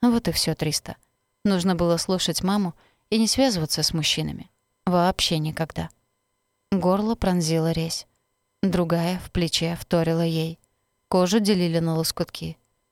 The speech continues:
Тысячи невидимых бледных пиявок присасывались, впивались тупыми зубами и ногтями,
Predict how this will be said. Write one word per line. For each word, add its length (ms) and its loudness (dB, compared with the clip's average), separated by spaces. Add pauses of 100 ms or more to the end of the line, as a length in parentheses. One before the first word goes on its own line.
(140)
Тысячи 440 0
невидимых 580 0
бледных 480 0
пиявок 520 -2 (360)
присасывались, 920 -2
впивались 640 0
тупыми 420 -2
зубами 440 0
и 60 0
ногтями, 580 0